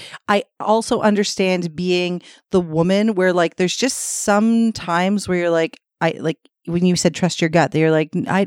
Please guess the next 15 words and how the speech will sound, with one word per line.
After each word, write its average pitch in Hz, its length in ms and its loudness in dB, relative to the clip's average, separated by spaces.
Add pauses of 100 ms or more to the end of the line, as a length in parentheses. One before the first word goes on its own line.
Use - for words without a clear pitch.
I 175 100 2
don't 180 240 2
feel 170 260 2
uncomfortable. 143 680 -2 (240)
I 185 80 -2
don't 175 320 0
feel 180 160 2
like 160 180 2
I'm 156 120 -4
putting 156 240 0
myself 147 340 -2
in 156 80 -2
a 147 60 0
bad 143 240 -2
situation." 143 580 -4